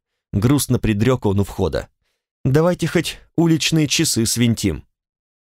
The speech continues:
«Может, и не все», ответила Кретова, паркуя гравелет. После короткой и, я бы сказал, взрывной схватки с волками было принято единогласное и единственно возможное решение.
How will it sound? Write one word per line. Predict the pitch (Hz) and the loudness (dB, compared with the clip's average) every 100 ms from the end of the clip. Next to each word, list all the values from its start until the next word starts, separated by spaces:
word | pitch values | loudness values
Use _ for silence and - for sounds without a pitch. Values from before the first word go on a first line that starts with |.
| - | -2
«Может, | 120 180 185 202 - | 2 2 0 -4 -2
и | 170 | 0
не | 175 190 | 0 0
все», | - 101 92 - _ _ _ _ | -2 0 -2 -4 _ _ _ _
ответила | 110 104 214 208 196 | -2 0 0 2 0
Кретова, | - 151 165 160 156 - _ _ - | 2 0 0 0 0 -4 _ _ -2
паркуя | 135 131 151 143 | 0 0 2 2
гравелет. | 131 123 120 101 73 - _ _ _ _ _ _ | 2 2 2 2 -2 -10 _ _ _ _ _ _
После | 127 120 117 113 110 | 0 2 2 2 2
короткой | - 120 165 - - 101 | 0 0 0 -2 0 0
и, | 92 104 | 0 2
я | 101 98 107 | 2 4 2
бы | 95 | 2
сказал, | - 101 101 104 98 _ _ - | 0 0 0 0 -2 _ _ -2
взрывной | 98 139 131 117 98 | 2 2 4 2 0
схватки | - 107 104 98 | 0 -2 -2 -2
с | - | -2
волками | 92 90 139 160 156 _ _ _ 101 | -2 0 0 0 -2 _ _ _ 0
было | 135 165 | 2 2
принято | 143 165 160 - | 0 0 0 2
единогласное | 151 123 127 123 101 113 143 - 151 151 | 0 2 2 2 2 0 0 0 0 0
и | - | 0
единственно | 113 107 101 160 - 143 143 | 2 2 2 0 0 -2 0
возможное | 120 101 107 107 110 113 | 0 2 2 2 0 0
решение. | 127 - 110 87 - | 0 0 0 0 -4